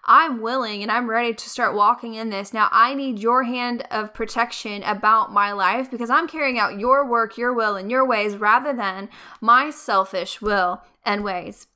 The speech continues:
So he's talking about this difference there. And then the question is posed, have you really got victory? We have never walked this way before.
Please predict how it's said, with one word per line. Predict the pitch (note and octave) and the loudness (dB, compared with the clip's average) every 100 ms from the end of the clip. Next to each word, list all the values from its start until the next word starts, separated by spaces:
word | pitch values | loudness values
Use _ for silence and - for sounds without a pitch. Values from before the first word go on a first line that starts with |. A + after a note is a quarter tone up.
| _ _ _ _ - - | _ _ _ _ -20 -6
So | C4+ | -2
he's | C#4 C4 | -2 -2
talking | D#4+ E4 E4 | 0 0 0
about | D4 C#4 A#3 | 2 2 2
this | B3 B3 | -6 -8
difference | C4 C4+ A#3 - | -8 -8 -10 -10
there. | G3+ F#3 - - - - | -10 -8 -10 -18 -12 2
And | C4 C#4+ | 4 4
then | F#4 | 0
the | G4 | -4
question | F#4 D#4 D4 - B3+ | 0 0 0 -2 -2
is | A#3+ | -4
posed, | - C4+ A3 - - - - - | -2 0 0 -4 -10 -18 -20 -2
have | D4+ D4 D4+ D4+ B3 | 6 6 6 -2 -8
you | A#3+ C#4+ C#4+ C#4+ - | -2 0 0 -2 -6
really | A#3 D#4 F4+ G4 F#4 C4 | -4 0 0 0 -2 2
got | C4+ C#4 - - | 6 6 4 -4
victory? | G#3 C4 C4 - G3 F3 - - - - | -2 -2 -2 -6 -10 -10 -14 -18 -20 -4
We | D#4 F4 | -2 2
have | E4+ | 2
never | D4 E4 G4 G4 D4+ | 4 4 4 2 4
walked | D4 F4+ - | 4 4 2
this | B3 A3+ - | -8 -8 -4
way | F#3+ | -4
before. | F#3 - - F3+ - - | -6 -14 -10 -8 -6 -10